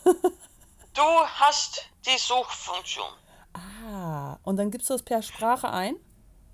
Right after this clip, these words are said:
Speaker 2: Das, äh, bei normale Tastatur und die liest auch die Buchstaben vor, zum Beispiel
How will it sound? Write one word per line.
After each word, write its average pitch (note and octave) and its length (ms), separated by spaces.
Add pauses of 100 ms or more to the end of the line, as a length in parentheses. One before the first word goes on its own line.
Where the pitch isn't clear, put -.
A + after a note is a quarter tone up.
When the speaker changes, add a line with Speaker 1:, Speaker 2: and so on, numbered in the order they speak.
(600)
Speaker 2:
Das, B3+ 340
äh, C4 340
bei E4 160
normale D4 400
Tastatur C4 640
und B3 160
die A3+ 60
liest A#3 340
auch A3 160
die A#3 120
Buchstaben G#3+ 680
vor, A3 220
zum B3+ 160
Beispiel A#3 360